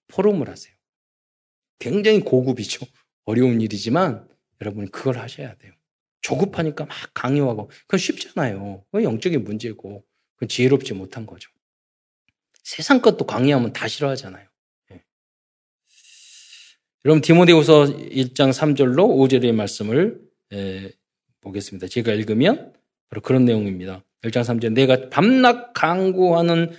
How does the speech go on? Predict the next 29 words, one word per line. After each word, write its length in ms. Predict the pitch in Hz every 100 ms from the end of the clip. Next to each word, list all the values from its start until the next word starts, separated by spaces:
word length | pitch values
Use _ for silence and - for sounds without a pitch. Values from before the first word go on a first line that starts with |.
| _
가운데 320 | 143 147 143
쉬지 320 | 135 254 233
않고 220 | 220 -
너를 380 | 156 131 170 269
생각하는, 640 | 247 185 151 - - 101 95 _ _ -
생각하는 440 | 220 220 202 156
이유가 260 | 120 113 104
뭐냐? 240 | 98 98 - - -
청결한 680 | - 254 254 247 233 226 214
양심으로 580 | 190 196 214 185 170
조상부터 560 | 170 135 151 139 135 127
섬겨온 400 | 123 123 123 123
하나님을 380 | 131 131 117 110
감사함이라." 440 | 98 98 104 98 _ _ _ -
그러니까 240 | - 196
디모데가 460 | - 202 247 240 220
이렇게 580 | 202 196 - 269 311 - - _ _ _
또 100 | -
일 160 | 202 165
장 180 | 220 180
오 80 | 190
절에 200 | 208 180
보면 240 | 160 160
"너희 180 | 135 185
속에 300 | 185 165 -
거짓이 640 | - 196 - - - 214
없는 400 | 202 190 185 175
믿음을 800 | 120 120 104 98 139 214 285 -
생각함이라." 560 | - 196 190 - 117 98